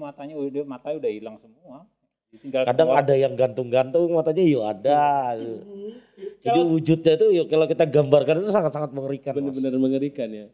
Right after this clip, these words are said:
Speaker 3: Kalau maunya orang awam seperti saya nih, ingin melihat gitu ya,
Speaker 1: Hmm.
Speaker 3: dengan perantara sampean berdua, bisa nggak kira-kira?
Speaker 2: Bisa, cuma harus melalui prosesi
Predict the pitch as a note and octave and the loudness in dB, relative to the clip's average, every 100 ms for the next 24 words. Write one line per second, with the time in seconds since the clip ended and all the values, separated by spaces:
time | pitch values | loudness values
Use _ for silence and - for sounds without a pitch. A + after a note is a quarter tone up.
0 | _ D#3+ G3 G3 F#3+ F#3 F3 E3 D#3 D#3 | _ 0 0 2 0 2 -2 -2 0 0
1 | D3+ C#3+ C3+ C#3 B2+ A#2+ C#3+ C#3 C#3 C#3+ | -4 -8 -6 -6 -2 -2 -4 -8 -6 -2
2 | D3+ D3 D3 C3 D3+ - A#2 A2+ B2 - | 0 0 0 -2 -6 -8 -12 -8 -10 -12
3 | G#2+ B2+ C3 B2+ C3 B2 B2 B2+ B2 B2+ | _ -8 -6 -4 -4 -2 -4 -4 -4 -4
4 | B2 A#2+ C#3 D3 - C3+ G2 G2+ G2+ G#2+ | -4 -6 -6 -6 -8 -12 -14 -20 -20 -20
5 | G#2 _ _ _ _ _ _ _ _ _ | -20 _ _ _ _ _ _ _ _ _
6 | _ _ - D3 D#3 B2+ C#3 D#3+ D#3 C#3 | _ _ -8 4 4 4 0 2 2 0
7 | C#3 C3+ C3 C3 - C3 - B2 - A#2+ | -2 0 2 0 2 0 0 -6 -4 -6
8 | G#2+ G2 - | -6 -8 -12